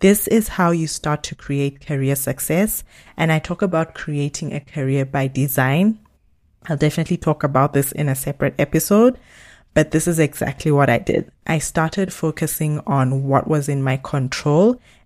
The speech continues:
and really being intentional about how I was showing up. And ladies, I'd love to invite you to book a virtual career game plan call. If everything that I've said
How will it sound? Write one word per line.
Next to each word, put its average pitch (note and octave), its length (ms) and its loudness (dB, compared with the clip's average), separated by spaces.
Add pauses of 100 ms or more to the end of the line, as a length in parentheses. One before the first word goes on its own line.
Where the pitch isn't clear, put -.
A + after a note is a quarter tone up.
(100)
and D3+ 340 2
really D#3+ 500 2
being C#3 340 0
intentional C#3 720 -2
about C3 360 -2
how C#3 300 -2
I B2 160 0
was C3+ 180 -2
showing - 340 -2
up. - 200 -8 (260)
And G3 200 0
ladies, A3 440 2 (600)
I'd A3+ 160 0
love G#3 380 2
to - 180 -2
invite D3+ 380 -4
you C#3+ 80 -8
to - 160 -8
book - 380 -6 (420)
a D#3+ 120 2
virtual D3 440 0
career D3 360 0
game C3+ 280 -2
plan C#3 260 -2
call. C#3 380 -2
If F3+ 180 -2
everything G#3 560 2
that F3 200 2
I've D#3 200 -2
said E3 460 -2